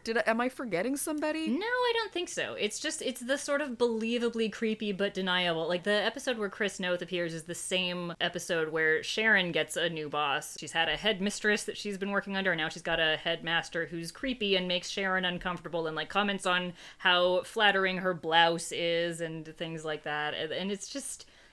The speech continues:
Speaker 2: yeah, you can, you can tell. You develop a sixth sense for these sorts of things, even if what they say, like, on a transcript isn't anything actionable. You fucking know. <laughs>
Speaker 1: Yeah,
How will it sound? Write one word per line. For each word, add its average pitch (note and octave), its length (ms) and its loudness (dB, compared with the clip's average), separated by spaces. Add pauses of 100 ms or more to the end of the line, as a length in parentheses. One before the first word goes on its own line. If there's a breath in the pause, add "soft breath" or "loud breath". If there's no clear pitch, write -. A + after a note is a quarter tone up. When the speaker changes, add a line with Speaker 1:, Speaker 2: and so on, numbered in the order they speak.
Speaker 2:
yeah, F4 220 4
you C4 220 0
can, E4 380 -4
you E4 80 -2
can E4 140 -4
tell. C#4 320 -2
You E3+ 80 -6
develop A3+ 400 -2
a D4+ 60 -6
sixth C#4 260 -10
sense B3+ 260 -2
for E3+ 120 -4
these E3+ 180 -8
sorts E3+ 280 -6
of E3+ 120 -10
things, E3 480 -6
even A3 300 0
if A3 180 2 (100)
what F#3+ 240 0
they F#3 120 0
say, F3+ 300 2
like, E3 180 2
on F3+ 140 0
a E3 60 0
transcript G3+ 720 0
isn't F3 180 -4
anything E3+ 380 -4
actionable. A#3+ 720 0 (180 loud breath)
You C4+ 80 -10
fucking C4 280 0
know. C#3+ 200 0
<laughs> - 60 0 (280 loud breath)
Speaker 1:
Yeah, C4+ 360 2